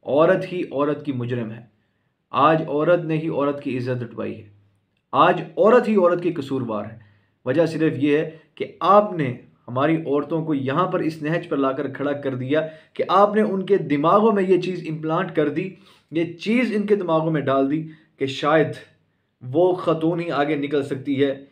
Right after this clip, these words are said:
जो बेहया हो या बेगैरत हो। माजरत के साथ, ये दकियानूसियत नहीं है, हमारा दीन हमें दकियानूसियत नहीं सिखाता। आज के दौर का सबसे मॉडर्न जो रिलीजन है वो इस्लाम है। आज से साढ़े चौदह सौ साल पहले भी जाकर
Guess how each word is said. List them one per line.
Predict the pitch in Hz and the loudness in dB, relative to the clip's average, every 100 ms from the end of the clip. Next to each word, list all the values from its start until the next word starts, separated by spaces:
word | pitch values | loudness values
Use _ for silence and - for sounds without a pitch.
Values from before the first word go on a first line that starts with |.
| _ _ 131 | _ _ -18
जो | 123 151 160 | -4 0 4
बेहया | 143 131 120 127 | 4 4 2 2
हो | 151 147 156 156 | 2 2 -2 -4
या | 131 | -2
बेगैरत | 127 123 110 110 113 | -2 -2 -4 -8 -12
हो। | _ _ _ _ _ _ - | _ _ _ _ _ _ -4
माजरत | 131 151 160 160 | 0 2 0 -2
के | |
साथ, | 147 175 170 - - _ - | 0 2 2 -2 -16 _ -6
ये | |
दकियानूसियत | 139 180 196 196 190 190 208 | 0 2 2 4 2 4 4
नहीं | 226 226 | 4 2
है, | |
हमारा | 175 156 170 | 2 2 2
दीन | 165 139 165 190 | 0 0 0 0
हमें | 175 180 | 0 0
दकियानूसियत | 165 165 180 175 165 | 0 0 -2 -2 -2
नहीं | 202 | 0
सिखाता। | 170 156 135 139 | 0 -2 -2 -2
आज | - 151 208 208 | 0 2 4 2
के | - 214 | 2 2
दौर | 202 135 170 202 | 2 2 2 4
का | - 180 | 2 -2
सबसे | - - 247 - 226 | -2 -2 -2 2 0
मॉडर्न | 165 160 190 185 202 170 | 2 2 2 2 0 -2
जो | 156 156 | -2 0
रिलीजन | 143 160 147 147 | 2 0 0 -4
है | |
वो | 147 147 | -2 -4
इस्लाम | 123 - 123 139 135 | -6 -6 -2 -2 -2
है। | 113 - _ _ _ _ _ - | -6 -12 _ _ _ _ _ -2
आज | 147 190 | 2 4
से | 208 | 2
साढ़े | - 196 208 | 2 4 6
चौदह | 196 196 | 4 2
सौ | 190 | 2
साल | 190 180 | 4 2
पहले | 165 190 196 | 4 4 4
भी | 160 | 4
जाकर | 165 160 180 | 4 2 0